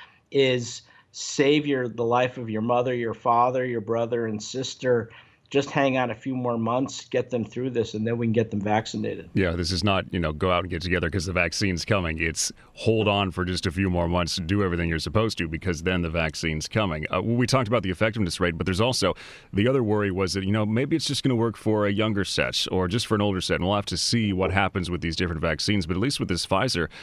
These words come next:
Speaker 2: uh, vaccine, this also works for the older age group, which is the people you wanna give the shots to first, besides the healthcare workers.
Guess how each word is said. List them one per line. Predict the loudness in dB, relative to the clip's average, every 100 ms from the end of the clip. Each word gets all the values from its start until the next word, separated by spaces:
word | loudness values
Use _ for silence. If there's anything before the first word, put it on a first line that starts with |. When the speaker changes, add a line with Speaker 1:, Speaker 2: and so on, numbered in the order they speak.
| -18 -12 -2
Speaker 2:
uh, | -2
vaccine, | 0 0 0 0 2
this | 2
also | 0 0 0
works | 0 0 -2 -6
for | -2 0
the | 2
older | 2 2
age | 0 -2
group, | -2 -2
which | -2 -4
is | -4 -4 -6 -10 -6
the |
people | -2 0 0
you | 0
wanna | 0 0
give | -2
the |
shots | 0 0 0
to | 0 0 0
first, | -2 0 0 -2
besides | -2 0 0
the | 0 0
healthcare | 0 0 -2
workers. | -2 -4 -6 -8